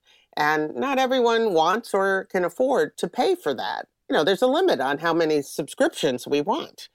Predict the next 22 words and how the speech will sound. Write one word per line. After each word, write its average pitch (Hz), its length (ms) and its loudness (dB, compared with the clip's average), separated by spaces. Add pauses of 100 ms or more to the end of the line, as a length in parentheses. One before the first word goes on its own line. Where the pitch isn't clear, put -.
(280)
So 214 260 4
free 302 640 2
broadcast 190 800 2
A 165 240 4
M 147 100 0
radio 131 680 0
is 135 180 0
what 143 380 0
this 151 340 -2
legislation 131 960 -2 (420)
is 135 280 -2
designed 131 840 -2 (200)
to 147 140 -4
preserve. - 540 -12 (560)
And, 151 480 0
you 403 140 -2
know, 262 160 2
it's 233 160 0
got 294 240 0
bipartisan 240 760 0
support. 226 680 -2 (500)
And 160 420 -4